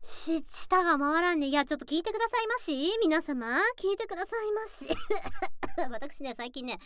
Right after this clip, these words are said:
ちょっと喘息が再発しておりまして、ちょっとこれもう本当に咳が出るのはもう喘息なんで、もうどうしようもないんですよ。これもうどうしようもないやつなんでどうしようもないんですけれども、あのー、それに加えてね、今ね、あの、十四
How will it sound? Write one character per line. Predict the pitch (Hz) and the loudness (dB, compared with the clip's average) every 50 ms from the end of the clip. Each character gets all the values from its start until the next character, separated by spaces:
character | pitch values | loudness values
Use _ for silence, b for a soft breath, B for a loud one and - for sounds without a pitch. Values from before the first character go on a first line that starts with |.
| B B 330 | B B -6
ち | B 359 | B -4
ょ | 330 | -4
っ | |
と | 220 202 | -2 -2
喘 | 190 - 330 403 440 | 0 0 0 0 0
息 | - 415 339 392 | -2 -2 -2 0
が | 381 370 | -2 0
再 | - 330 311 330 | 0 0 0 0
発 | 320 311 - 320 | -2 -4 -4 -6
し | 302 - | -8 -4
て | 294 285 | -4 -4
お | 277 | -4
り | 269 262 | -4 -6
ま | 262 262 269 | -6 -8 -8
し | - - | -10 -10
て、 | - 190 185 180 | -8 -6 -6 -6
ち | - - | -6 -10
ょ | 285 | -12
っ | |
と | - 247 | -8 -6
こ | 254 | -6
れ | 233 | -6
も | 240 240 | -4 -4
う | 247 | -4
本 | 302 359 392 370 | -4 -4 -4 -2
当 | 381 349 | -2 -2
に | 349 330 | -2 -2
咳 | - 320 311 - 403 427 | -4 -6 -8 -6 -2 0
が | 381 - | 0 0
出 | 262 240 | 0 -2
る | 233 | -6
の | 226 208 | -6 -8
は | 196 | -8
も | 196 185 | -8 -8
う | |
喘 | 190 226 254 330 349 | -8 -6 -4 -6 -4
息 | - 381 330 359 349 | -6 -6 -6 -4 -2
な | 349 339 | -2 -2
ん | 262 196 | -4 -4
で、 | 208 185 - - B B B B B B | -4 -6 -6 -6 B B B B B B
も | 277 | 0
う | 294 | 2
ど | 359 403 415 | 2 4 2
う | 480 | 2
し | 453 - | 2 2
よ | 427 427 403 | 2 2 2
う | 381 | 2
も | 392 | 2
な | 370 | 2
い | 349 294 | 2 2
ん | 330 | 0
で | |
す | - 226 | 0 -4
よ。 | 196 | -4
こ | 233 | -2
れ | 262 | 0
も | 285 294 302 | 0 2 2
う | |
ど | 302 302 320 | 2 2 2
う | 359 | 0
し | - - 392 | 0 0 0
よ | 381 381 | 0 2
う | 359 | 2
も | 381 | 0
な | 370 381 381 | 0 0 0
い | 302 | 0
や | 262 240 | 0 -2
つ | - 233 | -4 -6
な | 220 202 | -8 -8
ん | |
で | 196 202 | -6 -6
ど | 220 214 | -6 -8
う | 240 | -8
し | - - | -8 -8
よ | 247 | -8
う | 233 | -8
も | 233 | -8
な | 240 247 247 | -8 -8 -8
い | 233 | -8
ん | 208 | -8
で | 180 160 | -8 -10
す | 165 - | -10 -10
け | - 143 | -14 -14
れ | - - | -12 -12
ど | 143 | -12
も、 | 151 170 180 190 170 B B B B B B B B B | -10 -8 -8 -8 -8 B B B B B B B B B
あ | 262 269 285 | 0 2 2
の | 277 277 269 262 262 269 | 4 2 2 2 0 -4
ー、 | 262 | -4
そ | - - 320 359 | -2 0 2 4
れ | 403 | 4
に | 466 480 508 466 | 4 2 0 2
加 | - 466 466 453 | 2 4 4 4
え | 427 | 4
て | - 349 | 4 6
ね、 | 320 320 | 8 8
今 | 381 294 269 262 | 8 8 8 6
ね、 | 277 240 220 208 196 185 - - - | 4 4 2 0 -2 -4 -6 -4 0
あ | 277 247 | 0 2
の、 | 233 226 | 2 0
十 | 190 233 302 359 392 403 403 392 392 381 381 381 381 359 359 359 359 330 | 2 4 4 6 6 6 4 4 4 4 4 4 4 4 4 4 2 0
四 | 247 254 285 294 320 349 | 0 -2 -2 -2 -2 -4